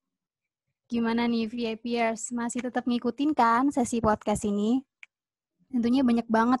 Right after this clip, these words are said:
ya pelajaran bermanfaat yang kita bisa petik dari semua hal-hal yang udah dibahas sama Kak Diasi. Mulai tadi tuh kita udah ngomongin tentang gaya hidup sustainable beauty, terus gimana sih kita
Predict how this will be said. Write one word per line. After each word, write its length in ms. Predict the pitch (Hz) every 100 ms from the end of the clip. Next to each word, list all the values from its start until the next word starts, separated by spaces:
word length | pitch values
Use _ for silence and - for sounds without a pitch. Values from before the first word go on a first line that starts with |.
| 226
ya 80 | 226
pelajaran 480 | 226 214 202 214 214
bermanfaat 640 | 214 208 202 202 208 220 233
yang 240 | 220 214 - - - -
kita 240 | - 285
bisa 240 | 254 254 254
petik 380 | 262 - 285 -
dari 300 | 226 226 226
semua 420 | - 220 220 220
hal-hal 400 | 214 214 240 262
yang 140 | 233
udah 80 | 214
dibahas 320 | 208 208 214 240
sama 240 | 220 208
Kak 140 | 208
Diasi. 480 | 208 202 196 - 208 - - - -
Mulai 300 | 220 208 208
tadi 240 | 214 214
tuh 160 | - 208
kita 300 | 208 220 214
udah 100 | 208
ngomongin 400 | 208 208 208 208
tentang 480 | 208 208 208 202 208
gaya 220 | 208 208
hidup 260 | 226 202 -
sustainable 580 | 214 - 208 208 208 214
beauty, 800 | 220 240 247 - 254 254 254 254 - - -
terus 240 | 247 247
gimana 400 | 226 220 226 240 254
sih 100 | 277
kita 380 | - 247 269